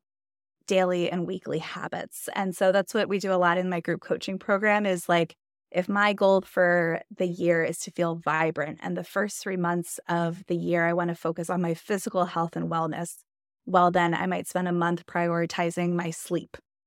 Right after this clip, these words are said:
right? Like, sleep was a big one for me this last year. <laughs> How can I get my whole family to sleep through the night?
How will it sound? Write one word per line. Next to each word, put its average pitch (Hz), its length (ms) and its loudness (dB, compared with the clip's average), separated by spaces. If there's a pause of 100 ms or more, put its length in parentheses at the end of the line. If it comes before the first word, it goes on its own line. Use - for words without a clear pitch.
(140)
right? 175 280 4
Like, 170 240 2 (180)
sleep 240 280 2
was 202 120 0
a 214 40 -4
big 185 200 0
one 185 120 0
for 190 140 0
me 160 120 2
this 175 220 0
last 165 300 -2
year. 180 160 4
<laughs> - 140 -4
How 320 320 8
can 349 140 4
I 320 80 4
get 254 160 4
my 214 120 2
whole 226 200 0
family 240 380 6
to 208 80 -4
sleep 202 280 -6
through 202 140 -2
the 190 120 -2
night? 175 280 2